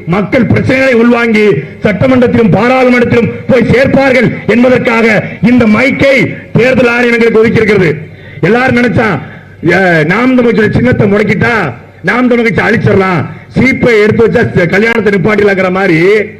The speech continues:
சி-, சின்னத்தை ஒழிச்சுட்டா, அ, இதை மறைச்சிடலான்னு." எதுக்குடா சின்னத்தை இவங்கள்ட்ட இருந்து புடுங்கணும்? எதுக்குடா விவசாய சின்னத்தை பறிச்சோன்னு அவங்க வெட்கப்படுற அளவுக்கு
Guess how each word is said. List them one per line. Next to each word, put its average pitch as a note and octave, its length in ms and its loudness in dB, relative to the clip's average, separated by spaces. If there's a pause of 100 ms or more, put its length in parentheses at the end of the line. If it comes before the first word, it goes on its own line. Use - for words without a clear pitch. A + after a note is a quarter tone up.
(400)
சி-, A3 340 0 (180)
சின்னத்தை B3+ 380 0
ஒழிச்சுட்டா, F#3 640 0 (440)
அ, A3+ 220 2
இதை G#3 180 -2
மறைச்சிடலான்னு." F#3+ 520 -2 (1160)
எதுக்குடா F#3+ 720 0
சின்னத்தை F#3+ 540 0
இவங்கள்ட்ட E3+ 320 2
இருந்து F3+ 560 2
புடுங்கணும்? E3 520 0 (760)
எதுக்குடா G#3+ 760 0
விவசாய G#3+ 460 2
சின்னத்தை F#3+ 300 2
பறிச்சோன்னு G3+ 440 0
அவங்க F#3+ 360 0
வெட்கப்படுற G#3 500 0
அளவுக்கு G#3 720 0